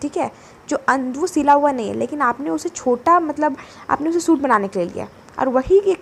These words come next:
कपड़ा है जिससे आपने लिया हुआ है अपना गाउन बनाने के लिए, तो वो कपड़ा ज़्यादा होगा, वो कम होगा, तो आप उसमें size ना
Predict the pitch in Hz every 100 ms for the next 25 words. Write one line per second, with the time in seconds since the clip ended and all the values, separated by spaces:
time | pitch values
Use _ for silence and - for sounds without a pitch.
0 | - 262 262 285 262 254 269 285 254 277
1 | 269 233 262 269 269 269 302 - - -
2 | 277 302 294 233 240 226 196 190 196 254
3 | 311 311 311 302 240 240 294 285 294 285
4 | 262 226 220 247 320 320 320 330 359 -
5 | 196 294 392 466